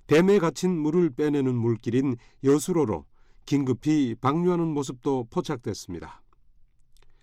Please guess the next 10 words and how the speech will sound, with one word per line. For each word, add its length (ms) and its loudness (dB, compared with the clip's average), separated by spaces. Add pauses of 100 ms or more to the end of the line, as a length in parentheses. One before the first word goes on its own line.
(400)
김정은 540 2
제일 300 0
위원장은 560 -2 (320)
지난해 340 0
시월 480 0 (340)
당 280 0
중앙은 460 -2 (380)
다음 380 2
청년절 560 0
이전까지 760 0